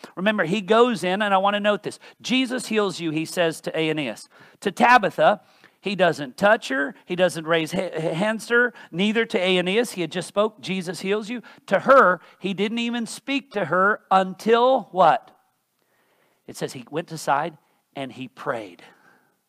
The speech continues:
And after he prayed, he turned and said, "Tabitha, arise." And only when she opened her eyes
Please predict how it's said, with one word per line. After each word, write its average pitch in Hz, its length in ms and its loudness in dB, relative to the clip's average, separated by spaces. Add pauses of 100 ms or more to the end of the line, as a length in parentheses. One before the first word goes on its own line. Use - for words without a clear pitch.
(240)
And - 1500 -20
after 131 180 -14
he 156 120 -6
prayed, 113 320 -4
he 117 80 -14
turned 113 260 -12
and 107 100 -18
said, 107 220 -14 (600)
"Tabitha, 104 440 -6
arise." 92 720 -12 (1120)
And 135 220 -8
only 240 440 -2
when 226 360 -4
she 208 340 -8 (100)
opened 233 480 0
her 220 240 2
eyes 254 840 8